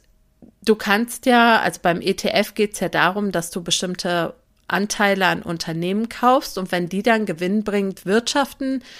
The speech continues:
dann entsteht passives Einkommen durch die Dividende, die dann ausgezahlt wird. Und inzwischen, und das finde ich relativ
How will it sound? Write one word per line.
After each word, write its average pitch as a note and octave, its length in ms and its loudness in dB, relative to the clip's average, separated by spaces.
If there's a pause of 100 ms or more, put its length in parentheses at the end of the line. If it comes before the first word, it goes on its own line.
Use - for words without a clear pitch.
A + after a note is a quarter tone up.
(240)
dann A3 220 4
entsteht - 540 -2
passives A3+ 580 -2
Einkommen G3 720 0
durch F#3 200 -4
die G3 140 -2
Dividende, E3+ 800 0 (300)
die F#3 100 -4
dann E3+ 260 0
ausgezahlt D#3 720 -6
wird. - 320 -10 (760)
Und F#3 800 0
inzwischen, D4+ 680 0 (160)
und G3 140 -2
das - 140 -2
finde G3+ 220 0
ich - 160 -10
relativ B3 520 2